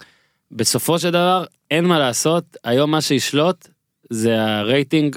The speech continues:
ה-, והציפייה לרייטינג מ-, משידור, כי חייבים להבין, כל הגופים האלה, כולל הגוף שאני עובד בו, אגב, וואלה, בסופו של דבר,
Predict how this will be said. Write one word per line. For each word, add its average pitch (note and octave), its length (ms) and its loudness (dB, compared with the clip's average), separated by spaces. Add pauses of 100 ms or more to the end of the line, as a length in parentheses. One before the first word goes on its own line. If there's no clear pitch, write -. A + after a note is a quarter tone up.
(120)
ה-, G#2+ 380 -4
והציפייה A#2 580 -2
לרייטינג C#3+ 540 0
מ-, A2 540 -2 (360)
משידור, C#3 500 2
כי - 100 -10
חייבים C#3 280 0
להבין, F3+ 320 2 (360)
כל G#3 160 4
הגופים E3+ 360 2
האלה, B2+ 120 0
כולל C#3 200 2
הגוף C#3 200 -2
שאני C3 220 2
עובד A2+ 260 0
בו, G#2+ 140 0
אגב, G#2 220 -4
וואלה, G2+ 240 -2 (480)
בסופו G#3+ 280 2
של F3+ 80 -8
דבר, B2 320 0